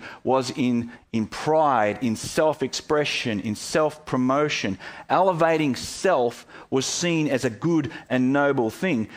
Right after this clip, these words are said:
To be humble was actually to be humiliated via being conquered,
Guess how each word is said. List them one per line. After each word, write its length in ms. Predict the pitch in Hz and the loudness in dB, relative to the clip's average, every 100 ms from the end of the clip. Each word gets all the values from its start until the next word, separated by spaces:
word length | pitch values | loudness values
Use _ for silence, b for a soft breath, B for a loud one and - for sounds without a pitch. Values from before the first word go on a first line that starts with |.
| B | B
To 160 | - 151 | -4 -2
be 200 | 135 120 B B | 0 -2 B B
humble 640 | - - 226 202 117 117 | -4 2 2 4 2 2
was 180 | 120 120 | 2 0
actually 460 | 143 170 - 147 120 | 0 0 0 0 0
to 100 | 135 | 0
be 160 | 117 | -2
humiliated 1040 | 110 - 131 123 139 185 160 123 107 98 98 B B | -2 -2 0 2 2 2 2 2 2 0 -4 B B
via 400 | - 131 131 120 | -4 2 4 4
being 260 | 110 131 113 | 2 2 0
conquered, 760 | - - 151 139 123 113 104 | -2 -2 -2 2 2 2 0